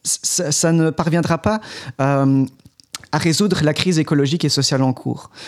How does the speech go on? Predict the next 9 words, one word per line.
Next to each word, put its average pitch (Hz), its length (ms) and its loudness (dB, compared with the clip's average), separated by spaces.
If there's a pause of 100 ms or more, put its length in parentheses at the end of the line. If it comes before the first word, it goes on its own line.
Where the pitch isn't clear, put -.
(120)
Donc, 170 320 0
pour 185 180 2
moi, 226 380 2
un 165 160 2
parti 180 300 -2
sera 160 180 0
pris - 140 0
au 165 60 2
sérieux 180 380 2